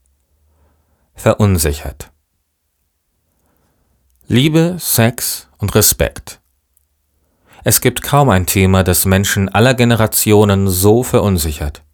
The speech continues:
Es ist nicht einfach, darüber nachzudenken und schon gar nicht darüber zu reden. Manchmal scheint es, als wäre es ein einfaches Thema, weil uns Menschen begegnen, die locker damit umgehen können.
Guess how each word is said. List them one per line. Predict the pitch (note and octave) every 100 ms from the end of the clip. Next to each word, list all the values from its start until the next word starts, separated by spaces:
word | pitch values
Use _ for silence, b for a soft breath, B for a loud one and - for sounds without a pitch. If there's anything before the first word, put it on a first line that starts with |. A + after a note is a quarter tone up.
| _ _ _ _ _ _ _ _ _ _ _ _ _ _ _
Es | A2 A#2+
ist | G#2+ -
nicht | G#2+ - -
einfach, | G2 A#2 G#2 F#2
darüber | F#2+ G2 F#2 F#2
nachzudenken | F#2+ B2+ - A2 F#2 F#2 F2 F#2 F2+ - _ _
und | G#2+ G2+
schon | G2+ F#2+
gar | G2 G#2+ A2+
nicht | G2+ -
darüber | F#2+ F#2+ F#2
zu | - F2
reden. | F#2 F#2+ E2 D#2 - _ _ _ _ _ _ B B B B B B B B
Manchmal | - D#3 - B2+
scheint | C3 C3+ F#2
es, | A2 -
als | F#2+ F#2+
wäre | F#2+ G#2+ A2
es | G2 -
ein | G2+ F#2+
einfaches | F#2+ F#2+ F2+ E2+ D2+ -
Thema, | - E2+ D#2+ D#2 D2+ b b b -
weil | F#2 E2+
uns | F2+ -
Menschen | F#2+ G#2+ - G2
begegnen, | F#2 F2+ G2 F#2 F#2 F2+
die | F2 E2+
locker | G#2 C3+ A#2
damit | G2+ G2 F#2+
umgehen | G#2+ A#2+ G2+ E2+ D#2+
können. | - E2+ D#2+